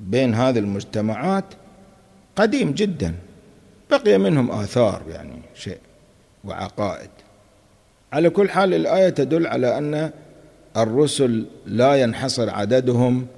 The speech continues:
في من ذكر في القرآن، وهذا واضح: "رسلاً من قبلك منهم من قصصنا عليك ومنهم من لم نقصص عليك،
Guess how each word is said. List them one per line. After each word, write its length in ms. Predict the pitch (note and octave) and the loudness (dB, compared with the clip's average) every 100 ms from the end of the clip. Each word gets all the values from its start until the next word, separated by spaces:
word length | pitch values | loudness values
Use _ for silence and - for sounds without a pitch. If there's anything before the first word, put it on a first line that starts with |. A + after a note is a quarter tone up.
| - - - - | -20 -20 -20 -6
في 180 | A#2 | 0
من 220 | A2+ G2 F#2 | 0 0 0
ذكر 400 | A2 A#2 A2 G2 | -2 0 0 0
في 80 | |
القرآن، 540 | G2+ - G2 G2 D#3 C3+ | -4 -6 -6 -4 -2 0
وهذا 320 | G#2+ A#2 G#2+ | 2 2 2
واضح: 500 | G2+ B2 F#2+ F2 - - - - - - - - A2 | 4 4 4 -4 -12 -20 -20 -20 -20 -20 -20 -14 -2
"رسلاً 580 | C3+ - A2+ G2+ F2+ - - - - - - - | 0 0 0 0 -4 -8 -14 -20 -20 -20 -18 -6
من 220 | G2+ G2+ | -4 -4
قبلك 640 | - C#3+ C#3+ D3 C#3+ - | 0 0 2 0 0 0
منهم 500 | B2+ C#3+ B2 G#2 F#2+ | 0 2 2 0 -2
من 120 | F#2 | -4
قصصنا 640 | F2+ F2 - B2+ - A2+ G2 | -8 -8 -4 -4 -2 -4 -4
عليك 640 | F#2 F#2+ B2+ C#3+ C3+ - | -4 2 4 4 2 -2
ومنهم 520 | G2+ B2 A#2+ G2+ F#2 | -2 0 0 -2 -4
من 180 | F2+ F2+ | -4 -2
لم 240 | A#2 D3+ | 0 2
نقصص 460 | C3+ - - G#2 - | 0 -2 -6 -8 -8
عليك، 480 | F2+ F#2+ F2 - | -4 0 0 -4